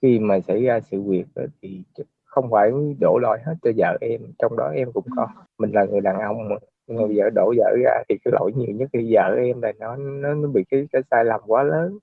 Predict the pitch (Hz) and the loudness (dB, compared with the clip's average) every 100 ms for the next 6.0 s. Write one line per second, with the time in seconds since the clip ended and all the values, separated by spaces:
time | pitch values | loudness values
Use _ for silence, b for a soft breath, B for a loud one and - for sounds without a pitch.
0 | _ _ - 110 110 113 110 110 101 98 | _ _ -8 -6 -4 -2 -2 -2 -4 -4
1 | 95 104 101 127 135 123 113 98 101 101 | -8 -10 -10 -8 -6 -4 -2 -2 -4 -4
2 | 120 127 120 117 139 135 123 - - - | -4 -2 0 0 0 -6 -4 -6 -6 -4
3 | 117 113 120 127 107 98 98 - 151 - | -6 -6 -14 -4 -4 -4 -6 -6 -6 -2
4 | 113 117 104 _ 117 120 135 143 104 101 | -4 -4 -8 _ -4 -2 -4 -2 -2 -2
5 | 95 - 135 135 127 135 131 143 135 | -4 0 0 0 -4 -4 -2 0 0